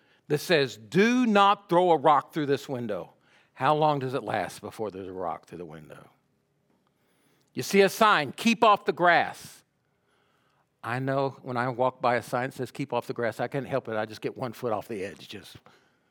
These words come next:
because of that rebellion in me. Those of you with toddlers know,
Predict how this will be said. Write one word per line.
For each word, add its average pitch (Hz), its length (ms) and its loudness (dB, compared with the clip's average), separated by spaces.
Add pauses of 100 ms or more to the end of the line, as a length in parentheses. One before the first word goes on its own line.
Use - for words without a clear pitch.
(180)
because - 280 -4
of - 60 -20
that 110 140 -2
rebellion 151 800 -8 (180)
in 101 220 -18
me. 147 400 -20 (1900)
Those 311 320 2
of 381 120 2
you 262 200 0
with 254 180 -6
toddlers 196 580 2
know, 175 380 -6